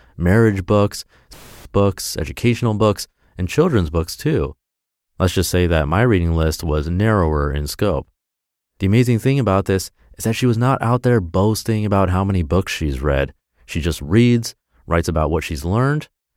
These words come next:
and tries to put the principles she's learned into practice. I didn't keep track of how many books I read in twenty eighteen, but I'm almost sure it was less than twelve. I felt like an underachiever, and I was okay with that.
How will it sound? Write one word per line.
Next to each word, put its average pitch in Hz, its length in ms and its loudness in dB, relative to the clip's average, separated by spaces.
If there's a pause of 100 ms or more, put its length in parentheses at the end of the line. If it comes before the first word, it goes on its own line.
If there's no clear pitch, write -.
and - 100 -10
tries 85 240 0
to 87 80 -6
put 95 120 -4
the 87 80 -4
principles 95 500 -2
she's 98 300 -4
learned 110 440 0
into 104 260 -4
practice. 98 600 -2 (720)
I 101 100 0
didn't 98 180 0
keep 92 160 -2
track 95 280 0
of 82 100 -4
how 95 100 0
many 82 140 -2
books 90 280 -2
I 82 100 0
read 85 240 2
in 80 120 -2
twenty 90 320 -2
eighteen, 85 560 -2
but 78 120 -2
I'm 78 240 -2
almost 135 360 0
sure 113 420 2
it 123 220 0
was 107 320 0
less 95 220 0
than 82 200 -4
twelve. 87 540 -2 (520)
I - 60 -10
felt 120 220 0
like 123 160 0
an 107 80 -2
underachiever, 90 840 0 (580)
and 110 100 -4
I 123 60 2
was 143 120 4
okay 131 280 2
with 113 140 2
that. 69 260 -6